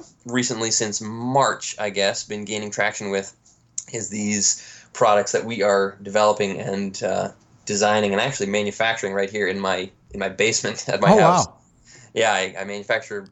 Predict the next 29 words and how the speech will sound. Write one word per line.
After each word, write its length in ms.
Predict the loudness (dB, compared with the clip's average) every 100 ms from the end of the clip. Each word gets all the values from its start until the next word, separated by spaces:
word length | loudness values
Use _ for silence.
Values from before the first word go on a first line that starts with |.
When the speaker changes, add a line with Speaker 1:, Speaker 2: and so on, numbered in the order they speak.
| _
Speaker 1:
uh, 280 | -12 -10 -10
most 260 | -2 -2 -2
of 60 | -4
the 20 |
products. 260 | -4 -4 -8
There's 100 | -6
four 200 | -2 0
products, 580 | 2 2 0 -4 -6 -12 _
uh, 440 | 0 2 2 0 -4 -14 _ 2
out 200 | 4 4
now 240 | 2 2
that 120 | 4
I've, 240 | 2 0 -6 -12 -4
that 80 | -2
I've 140 | 2
started 400 | 4 4 4 2
with, 260 | -2 -4 -6
and 460 | -6 -4 -4 -8 -10 -4
they're 180 | 0 2
all 140 | 2
very 320 | 2 -2 -4 -6
related 400 | -4 -2 0 2
products, 460 | 4 4 2 0 -2
and 120 | -4
we 80 | -2
get 180 | -2
the 80 | -2
related 480 | -2 2 2 0 -2
searches. 1040 | -14 -18 -4 2 2 2 0 0 0 -2